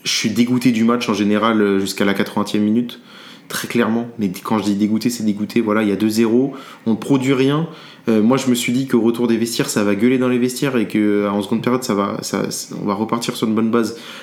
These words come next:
Pas du tout. Ça se passe très mal. Euh, à tel point que Deschamps fait des changements avant la première mi-temps, et ça, c'est, pour Deschamps, c'est très rare, hein.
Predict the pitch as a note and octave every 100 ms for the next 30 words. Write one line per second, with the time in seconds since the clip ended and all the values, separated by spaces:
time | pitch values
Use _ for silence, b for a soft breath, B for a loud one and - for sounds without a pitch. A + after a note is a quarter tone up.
0 | B - D3 C#3 D3 C#3 C#3 B B -
1 | - - - - D#3+ D#3 F3 F3 F3 B
2 | B B - A2 G#2+ G#2+ G#2+ - G#2+ -
3 | - - - B2+ A#2+ D#3 C#3 A2 A#2 C3+
4 | - G#2 - A2 A#2+ A2 G2 F#2+ F2+ B2
5 | B2 B2 B2+ C#3+ B2+ G2 - A#2 - -
6 | G#2+ - A2+ A2+ B2 C#3+ D3+ - - A2+
7 | A2 F2+ F#2